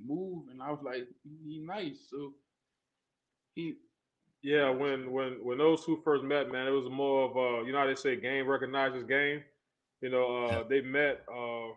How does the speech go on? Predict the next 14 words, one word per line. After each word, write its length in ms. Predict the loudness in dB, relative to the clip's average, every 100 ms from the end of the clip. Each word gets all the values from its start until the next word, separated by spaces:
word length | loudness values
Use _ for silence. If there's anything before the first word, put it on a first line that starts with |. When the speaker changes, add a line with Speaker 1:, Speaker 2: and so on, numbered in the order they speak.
| -16 -4
Speaker 2:
I 60 | -4
was 140 | -2
coaching 380 | 4 4 4 0
down, 340 | 2 2 0
um, 600 | -2 -2 -2 -4 -6 -10 -6
at 140 | -6
the 80 | -6
show 240 | 2 4 4
camp 360 | 2 -6 -6 -12 -14
at, 140 | -10
uh, 160 | -8 -6
I 220 | -2 0 0
M 160 | -4
G, 360 | -2 -2 -2